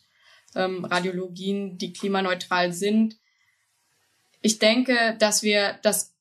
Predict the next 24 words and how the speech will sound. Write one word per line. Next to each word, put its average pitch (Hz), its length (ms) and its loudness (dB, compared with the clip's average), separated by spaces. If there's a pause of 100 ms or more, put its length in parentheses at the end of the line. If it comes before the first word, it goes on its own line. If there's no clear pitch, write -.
(180)
Ende 226 260 4
der 202 140 2
Fahnenstange 220 520 4
noch 202 140 0
lange 214 280 4
nicht 214 180 2
erreicht 208 420 2
haben, 220 220 4
sondern 208 240 0
ganz 208 180 -2
im 202 120 0
Gegenteil, 208 440 2
wir 196 100 -6
sind 208 300 -2
noch 196 300 -2 (360)
ganz 208 280 2
am 202 120 2
Anfang. 233 640 0 (480)
Es 220 220 2
braucht 247 360 4
auch 233 160 0
noch 233 180 0
viel 254 260 6
Innovation. 208 1120 0